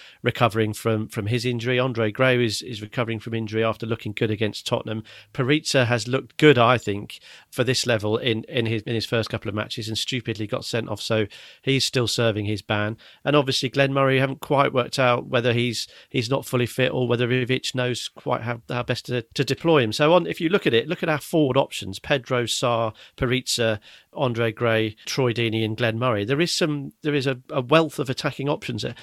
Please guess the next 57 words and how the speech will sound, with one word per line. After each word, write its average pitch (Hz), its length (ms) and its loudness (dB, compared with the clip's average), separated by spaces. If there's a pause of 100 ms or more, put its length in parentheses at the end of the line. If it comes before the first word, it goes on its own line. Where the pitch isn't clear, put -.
(140)
a 135 60 2
wealth, 107 320 0
you 110 60 -2
know, 98 40 -4
it's - 160 -6
all, 101 220 -6
all 104 160 -8
relative, 113 400 -4
but 131 120 0
there 143 160 2
is 147 220 2 (140)
ways 139 500 4
we 139 100 0
can 127 300 -2 (300)
mix 147 320 -2
and 131 100 0
match 143 240 -2
with 113 140 -6
that 117 180 -2
lot 113 200 -10
to 120 140 0
ask 120 200 0
questions 117 420 -4
of 113 80 -8
defences 117 480 -4
in 110 140 -6
different 117 320 -6
ways 113 340 -2 (320)
if 156 180 0
they're 127 200 2
all 120 120 -2
fit. - 380 -2 (320)
But - 120 -2
as 160 160 4
it 139 120 6
stands, 117 680 0 (360)
there's, 135 160 4
there's 131 240 2
not 151 200 2
much, 131 380 0
not 147 220 -4
much 131 280 -4
to 131 80 -2
go 147 200 6
at, 104 140 2
is 135 200 -6
there? 98 200 -2
So 127 200 0
I 123 60 0
think 139 220 -4
it - 100 -8
goes 143 220 4
back - 360 -4
again 113 520 4 (140)
to 131 120 -2
us 117 120 -2
not 139 360 0